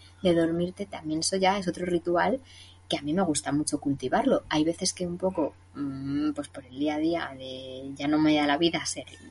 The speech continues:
llegar a la noche y leer, pero yo el fin de semana lo disfruto mucho, eh, reservándome un ratito de medio, de media mañana de lectura, ¿no? De, o de por la tarde, ¿no? Ese ratito de,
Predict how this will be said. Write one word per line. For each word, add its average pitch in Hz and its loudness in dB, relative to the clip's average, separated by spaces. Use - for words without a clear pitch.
llegar 143 0
a 156 2
la 151 6
noche 165 2
y - 6
leer, 185 6
pero 185 8
yo 214 4
el 277 2
fin 247 -6
de 233 -6
semana 214 -4
lo 175 -2
disfruto 185 -2
mucho, 190 -4
eh, 151 -12
reservándome 190 -2
un 170 -8
ratito 170 -6
de 165 -4
medio, 165 -6
de 311 -4
media 320 -2
mañana 311 -4
de 147 0
lectura, - -4
¿no? 233 -6
De, 220 -4
o 320 2
de 311 4
por 302 0
la - -10
tarde, 240 -2
¿no? 233 -4
Ese 185 -4
ratito 175 -8
de, 170 -2